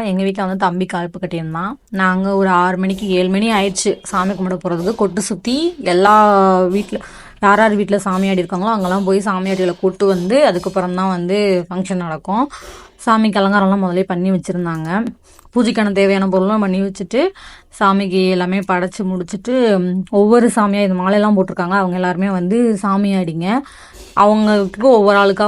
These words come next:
வந்து சாமி இறக்கி குறி சொல்லுவாங்க. வேண்டுதல் யாருக்காவது ஏதாவது நே-, வேணும் அப்படின்றவங்க கேட்டு காலைல விழுந்து திருநீர் வாங்கி குறி வாங்கிருவாங்க. எல்லாருமே ஒவ்வொரு ஆளா சாமி ஆடி வருவாங்க. எங்க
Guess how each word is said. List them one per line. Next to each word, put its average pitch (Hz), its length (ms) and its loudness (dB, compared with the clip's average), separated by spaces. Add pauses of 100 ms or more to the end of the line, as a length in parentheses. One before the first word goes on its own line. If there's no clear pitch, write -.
வந்து 208 200 -2
சாமி 190 280 0 (100)
இறக்கி 185 340 0 (480)
குறி 247 200 2 (100)
சொல்லுவாங்க. 185 480 2
வேண்டுதல் 202 540 0
யாருக்காவது 180 480 0
ஏதாவது 190 260 2
நே-, 185 260 -2
வேணும் 190 380 0 (380)
அப்படின்றவங்க 190 520 0 (100)
கேட்டு 185 280 0 (100)
காலைல 190 280 4
விழுந்து 185 260 -4
திருநீர் 180 320 -4
வாங்கி 175 320 -2 (880)
குறி 226 180 2 (100)
வாங்கிருவாங்க. 185 640 0 (580)
எல்லாருமே 220 460 4 (340)
ஒவ்வொரு 202 280 4
ஆளா 202 160 4 (100)
சாமி 190 240 2 (120)
ஆடி 190 200 2
வருவாங்க. 175 400 0 (480)
எங்க 202 160 0